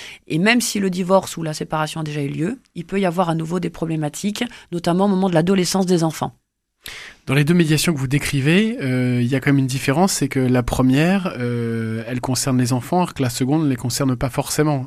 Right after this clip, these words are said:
Speaker 2: Euh, là aussi, je sais pas, est-ce qu'il faut
Speaker 1: Ça
Speaker 2: faire
Speaker 1: concerne toujours les enfants, puisque
Speaker 2: Mais
Speaker 1: les
Speaker 2: les,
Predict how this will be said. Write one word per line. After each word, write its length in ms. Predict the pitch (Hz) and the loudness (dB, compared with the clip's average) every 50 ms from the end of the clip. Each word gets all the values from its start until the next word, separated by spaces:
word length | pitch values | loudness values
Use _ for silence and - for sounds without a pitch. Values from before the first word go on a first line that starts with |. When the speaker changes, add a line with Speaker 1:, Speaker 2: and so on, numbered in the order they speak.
| - 113 | -8 -8
Speaker 2:
Euh, 540 | 113 117 113 113 113 113 117 117 117 113 | -8 -6 -6 -6 -6 -6 -6 -6 -6 -6
là 100 | 117 123 | -4 -4
aussi, 300 | 127 120 - - - 170 | -4 -4 -4 -4 -2 -2
je 60 | - - | -2 -2
sais 60 | 123 | -2
pas, 200 | 135 135 151 147 | -2 -2 -4 -4
est-ce 80 | 123 | -6
qu'il 200 | - - 131 113 | -6 -4 -4 -4
faut 140 | 104 - - | -4 -4 -2
Speaker 1:
Ça 120 | 113 - 208 | 0 0 2
Speaker 2:
faire 40 | |
Speaker 1:
concerne 320 | - 240 233 240 247 247 240 | 4 4 4 4 4 2 2
toujours 320 | 233 240 233 226 247 240 | 0 -4 -4 -2 0 2
les 160 | 226 220 202 | 2 2 2
enfants, 320 | 214 220 208 - - 202 190 | 2 0 0 0 -2 -2 -2
puisque 300 | - - - - - 202 | -2 -6 -8 -4 -2 0
Speaker 2:
Mais 160 | 190 190 - - - | 0 0 -2 -2 0
Speaker 1:
les 220 | - - 190 - | 0 2 2 2
Speaker 2:
les, 160 | 151 - - | 0 -2 -2